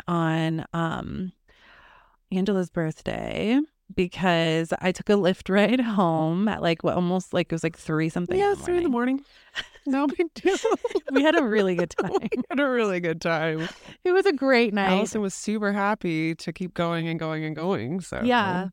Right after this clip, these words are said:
Speaker 1: I mean, we were dropped off already, and we were like, "Let's just do it again. Let's go
Speaker 2: <laughs> I'm
Speaker 1: back."
Speaker 2: hungry, yeah.
Speaker 1: One more place. Well, you were hungry.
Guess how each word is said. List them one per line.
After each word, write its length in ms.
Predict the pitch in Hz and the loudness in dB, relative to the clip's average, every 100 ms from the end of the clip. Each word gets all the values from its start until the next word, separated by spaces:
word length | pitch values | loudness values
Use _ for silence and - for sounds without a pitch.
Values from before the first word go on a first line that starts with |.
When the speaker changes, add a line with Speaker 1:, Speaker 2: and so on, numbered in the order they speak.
| - | -6
Speaker 1:
I 60 | 214 | -4
mean, 100 | 214 | -4
we 140 | 226 | -4
were 140 | 247 | -4
dropped 440 | 202 190 190 190 - - | -2 0 0 -2 -6 -2
off 460 | 185 180 160 165 | 0 0 -2 -4
already, 500 | - 165 165 151 - | -4 -2 -2 -4 -8
and 140 | - 175 | -8 -8
we 60 | |
were 80 | 165 | -6
like, 180 | 160 - | -8 -8
"Let's 200 | 160 - | -8 -8
just 140 | 175 - | -6 -2
do 80 | |
it 80 | - | -2
again. 280 | 294 - 208 | -2 -2 0
Let's 200 | 190 190 | -2 -2
go 120 | - | 0
Speaker 2:
<laughs> 20 | 185 | 2
I'm 120 | 349 | 2
Speaker 1:
back." 100 | 339 | 2
Speaker 2:
hungry, 680 | 285 269 269 226 208 196 - | 2 2 0 0 -2 -2 -4
yeah. 180 | 190 214 | -4 0
Speaker 1:
One 180 | 240 277 | 2 4
more 160 | 311 | 4
place. 580 | 285 277 208 196 214 - - | 4 4 4 4 0 -4 -4
Well, 80 | 233 | -2
you 380 | 214 247 381 494 | 2 4 4 4
were 160 | 277 202 | 4 4
hungry. 160 | 185 | 4